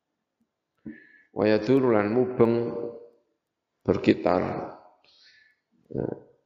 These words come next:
sapa al mustahidu, sapa mustahid, fi falaki tafsiriya, ing dalem cakrawala penafsiran adillah dzanniyah. Wa bayani madluliha, menjelaskan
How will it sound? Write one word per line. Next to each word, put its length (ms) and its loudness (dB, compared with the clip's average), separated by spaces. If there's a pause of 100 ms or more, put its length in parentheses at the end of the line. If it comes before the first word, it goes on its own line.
(120)
sapa 400 0
al 80 2
mustahidu, 580 0
sapa 220 2
mustahid, 640 2 (640)
fi 400 2
falaki 720 2
tafsiriya, 640 0 (1120)
ing 160 2
dalem 400 2
cakrawala 1040 2
penafsiran 800 0
adillah 480 2
dzanniyah. 460 0 (1900)
Wa 160 2
bayani 640 2
madluliha, 880 0
menjelaskan 960 2